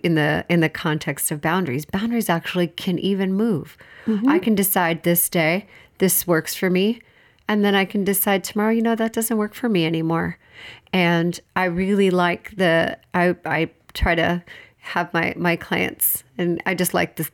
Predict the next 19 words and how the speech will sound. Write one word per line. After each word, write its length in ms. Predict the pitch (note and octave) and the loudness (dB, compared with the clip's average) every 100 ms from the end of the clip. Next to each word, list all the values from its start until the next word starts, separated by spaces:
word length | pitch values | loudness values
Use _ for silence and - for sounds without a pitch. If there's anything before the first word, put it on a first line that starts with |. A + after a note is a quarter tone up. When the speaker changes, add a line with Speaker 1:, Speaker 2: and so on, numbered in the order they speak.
| - | -2
Speaker 1:
the 100 | E3 | -2
statement 520 | - F3 F3 F3 D#3+ | 0 0 0 0 0
is, 200 | D#3 - | -2 -2
"I'm 280 | F3+ F3+ F3+ | 0 2 4
not, 420 | F3+ F3 - - - - - - - | 4 2 -2 -10 -12 -18 -20 -16 -4
um, 400 | F3+ D#3 - - _ _ - | -2 -2 -4 -12 _ _ -6
I'm 280 | E3+ A3 A3+ | 0 2 2
not 220 | G#3+ - | 2 0
responsible 640 | F3 - F#3 F3+ F3 E3 D#3+ | -2 0 0 0 0 -2 -4
for 200 | - F3 | -4 -6
someone 400 | - E3+ E3+ E3+ | 0 0 2 0
else's 340 | E3 D#3+ D#3+ | -2 -4 -2
emotional 460 | E3+ D#3+ D#3+ D#3+ D#3+ | 0 0 -2 0 0
outcome 580 | D#3 E3 E3 - D#3+ D#3 | 2 0 -2 -2 0 0
when 140 | E3+ | 0
I 80 | E3+ | -2
set 280 | - E3+ D3+ | 0 0 0
a 40 | |
boundary." 580 | - D#3 - - - | -2 -4 -4 -8 -12